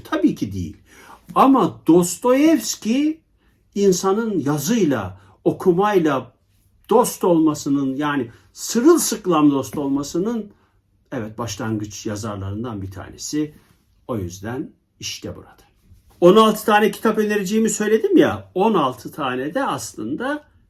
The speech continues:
yazar önermiş olacağım. Bu on altı yazar hem klasik hem modern klasik alanın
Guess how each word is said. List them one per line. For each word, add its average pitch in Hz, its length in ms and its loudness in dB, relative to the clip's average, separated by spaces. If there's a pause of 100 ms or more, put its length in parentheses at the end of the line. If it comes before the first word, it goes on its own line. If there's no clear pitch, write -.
(160)
yazar 151 420 0
önermiş 95 520 -10
olacağım. - 480 -20 (400)
Bu - 140 -16
on 135 140 -4
altı 98 320 -10
yazar 104 600 -12
hem 139 420 -2
klasik 110 460 -8 (220)
hem 117 180 -4
modern 110 440 -2
klasik - 400 -14
alanın 120 480 -2